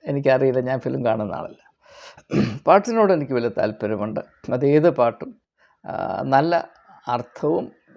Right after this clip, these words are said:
ആ, രാഗവും ഈണവും ഒക്കെ ഉണ്ടെങ്കിൽ മാത്രം താല്പര്യമുണ്ട്. അപ്പോൾ, ആ, നമുക്ക്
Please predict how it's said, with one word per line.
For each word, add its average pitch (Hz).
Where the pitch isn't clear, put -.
ആ, 143
രാഗവും 151
ഈണവും 156
ഒക്കെ 143
ഉണ്ടെങ്കിൽ 143
മാത്രം 123
താല്പര്യമുണ്ട്. -
അപ്പോൾ, 202
ആ, -
നമുക്ക് 175